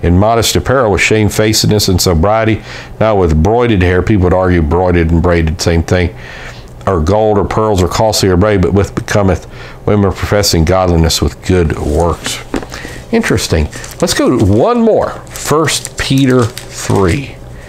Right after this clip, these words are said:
First Peter three. Again, this is on the subject of modesty, some Pentecostal distinctives. Um,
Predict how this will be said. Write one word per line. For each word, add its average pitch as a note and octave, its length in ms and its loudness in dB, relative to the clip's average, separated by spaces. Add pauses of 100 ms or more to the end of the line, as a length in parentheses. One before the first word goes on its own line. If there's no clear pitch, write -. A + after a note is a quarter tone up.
(320)
First - 420 -2
Peter G#2 380 2
three. F2+ 960 0 (1160)
Again, G#2 160 0
this A#2+ 120 2
is - 40 0
on G2+ 140 2
the F2 80 2
subject F#2+ 460 0
of - 140 0 (500)
modesty, F#2 880 0
some C#2+ 340 -2 (600)
Pentecostal G2 840 0
distinctives. B2 1400 0 (1080)
Um, G2 560 2